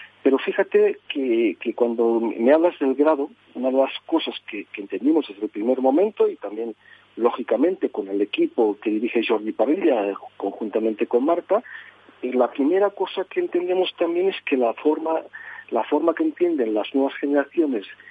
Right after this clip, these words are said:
de acceder a la formación es totalmente diferente. O sea,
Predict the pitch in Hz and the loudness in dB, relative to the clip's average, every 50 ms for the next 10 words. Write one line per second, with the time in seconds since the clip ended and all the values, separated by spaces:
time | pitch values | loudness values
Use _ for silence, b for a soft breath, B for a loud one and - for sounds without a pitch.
0 | B B B B _ - - 117 113 - - 123 117 135 151 156 - - 160 147 | B B B B _ -2 -2 -2 -2 0 -2 -2 0 0 0 0 0 -2 -2 -2
1 | 151 143 - 175 170 - _ 147 - - - 180 143 113 107 - - 104 95 - | -2 -2 -2 -4 -4 -4 _ -8 -6 -4 -2 -2 -2 -4 -6 -6 -6 -8 -6 -2
2 | 107 - 185 - - - - - - - - - - - - - - - - - | 0 0 0 -2 -6 -12 -18 -18 -18 -16 -14 -14 -14 -14 -16 -18 -18 -14 -8 -6
3 | 120 120 117 | -4 -2 0